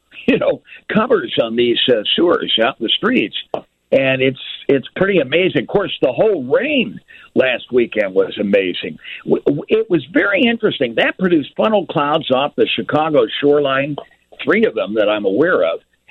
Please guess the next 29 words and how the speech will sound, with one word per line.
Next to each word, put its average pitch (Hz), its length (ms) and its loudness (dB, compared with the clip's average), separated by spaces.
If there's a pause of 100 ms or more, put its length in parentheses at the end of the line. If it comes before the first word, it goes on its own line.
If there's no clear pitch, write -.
and 147 220 0
also 170 640 0
a 131 120 0
band 233 340 0
of 104 160 0
really 175 500 0
heavy 165 300 0
rain 143 400 0
that 101 160 2 (100)
extend-, 165 600 -2
extended 135 420 0
all 165 180 2
the 175 80 2
way 143 240 0
from 107 340 0
Naperville 113 840 0
through 147 180 2 (120)
Portage 208 480 -2
Park 170 360 0 (540)
here 180 260 0
in 120 100 -6 (100)
Chicago. 185 500 0
And 135 100 -8
it's, 143 240 -6
it's 180 280 2
interesting 208 600 0
about 165 280 -2
that 147 200 0
weekend 143 520 0